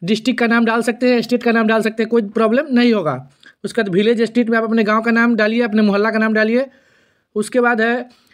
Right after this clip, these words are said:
आगे फिर डिस्ट्रिक्ट, डिस्ट्रिक्ट का ऑप्शन है, तो वहाँ पे डिस्ट्रिक्ट डालिए, यहाँ पर किस स्टेट से बिलोंग करते हैं वो डालिए।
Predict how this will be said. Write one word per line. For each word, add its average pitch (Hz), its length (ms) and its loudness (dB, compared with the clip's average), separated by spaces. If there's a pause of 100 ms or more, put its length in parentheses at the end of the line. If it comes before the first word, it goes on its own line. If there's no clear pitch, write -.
(300)
आगे 214 200 0
फिर 240 220 0
डिस्ट्रिक्ट, 220 560 -2
डिस्ट्रिक्ट 208 480 -2
का 240 160 2
ऑप्शन 233 240 0
है, 240 80 4
तो 220 80 0
वहाँ 208 140 0
पे 202 80 0
डिस्ट्रिक्ट 196 340 0
डालिए, 226 300 2
यहाँ 202 240 0
पर 202 100 -4
किस 220 220 0
स्टेट 214 240 -2
से 220 100 -2
बिलोंग 208 280 0
करते 220 180 -2
हैं 202 60 0
वो 196 160 2
डालिए। 226 420 0